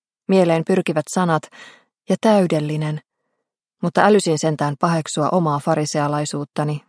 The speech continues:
ja torjuin röyhkeät ajatukset." En silti voinut sille mitään, että tilanteemme peilautui toisen äidin tilanteeseen. Kiitollisuus purkautui kyynelinä.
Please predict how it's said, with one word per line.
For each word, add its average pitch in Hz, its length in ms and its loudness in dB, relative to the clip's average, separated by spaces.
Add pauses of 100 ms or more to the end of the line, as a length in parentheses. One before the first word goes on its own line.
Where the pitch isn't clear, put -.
ja 156 100 -4
torjuin 165 420 2
röyhkeät 165 460 -2
ajatukset." - 800 -6 (840)
En 202 120 0
silti 214 300 2
voinut 214 300 4
sille 196 220 2
mitään, 196 420 0
että 151 200 -6
tilanteemme 156 580 2
peilautui 165 600 0
toisen 175 360 -2
äidin 156 300 -2
tilanteeseen. 147 840 -6 (800)
Kiitollisuus 170 600 -2
purkautui 170 560 0
kyynelinä. - 640 -6